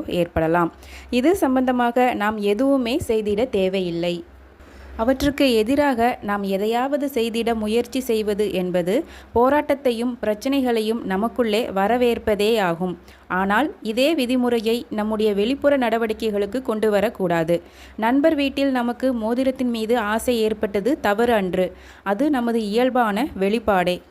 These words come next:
அந்த மோதிரத்தை நாம் எடுத்தோமானால் அது தவறு. சாலையில் நாம் சென்று கொண்டிருக்கும் போது குழந்தையொன்று தவறுதலாக போக்குவரத்தினுள்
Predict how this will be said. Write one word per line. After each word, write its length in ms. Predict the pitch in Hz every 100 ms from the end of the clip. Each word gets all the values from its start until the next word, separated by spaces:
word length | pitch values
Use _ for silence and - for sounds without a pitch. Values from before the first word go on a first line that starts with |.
| - - -
அந்த 180 | 226 226
மோதிரத்தை 600 | 226 277 311 294 - 226 277 - -
நாம் 200 | 220 226
எடுத்தோமானால் 800 | 214 240 285 302 262 220 208 277 - -
அது 200 | 202 311
தவறு. 360 | 202 170 165 165 - - - -
சாலையில் 640 | - 226 247 294 269 277 -
நாம் 220 | 220 233
சென்று 260 | 226 240 285
கொண்டிருக்கும் 500 | 262 254 254 254 233
போது 240 | 220 208 247 -
குழந்தையொன்று 720 | 226 240 277 254 226 220 233 226
தவறுதலாக 760 | 202 226 269 269 254 233 254
போக்குவரத்தினுள் 800 | 254 233 240 262 240 233 226 233